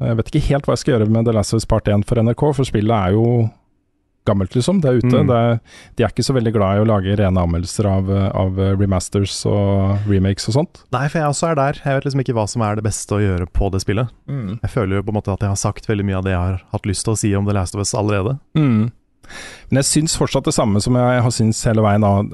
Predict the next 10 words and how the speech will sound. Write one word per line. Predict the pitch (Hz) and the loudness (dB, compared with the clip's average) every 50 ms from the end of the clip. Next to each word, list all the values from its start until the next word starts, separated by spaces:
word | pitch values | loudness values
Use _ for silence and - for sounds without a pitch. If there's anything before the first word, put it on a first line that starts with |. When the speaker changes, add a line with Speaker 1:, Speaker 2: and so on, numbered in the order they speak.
| - 113 | -2 0
Speaker 1:
eh, | 107 104 104 | 0 2 2
og | 104 104 110 | 2 2 2
det | 120 120 110 | 2 2 2
er | 90 92 98 110 | 2 2 2 2
at | 113 113 - - - - - - _ _ _ _ _ - | 2 0 -2 -6 -16 -20 -20 -20 _ _ _ _ _ -2
det | 120 117 | 0 0
spillet | - - - - 113 101 92 101 104 - | 0 0 -2 -2 -2 0 0 0 0 -2
fortjener | 131 - - - _ _ - - - - 95 92 92 92 104 120 123 | -2 -6 -6 -16 _ _ -8 -4 -2 0 2 2 2 4 2 2 2
egentlig | 120 107 107 101 - 143 135 113 - - _ - - | 2 0 0 0 0 0 0 0 -2 -4 _ -18 -8
en, | 185 - 117 113 113 113 117 | -2 0 2 2 2 2 0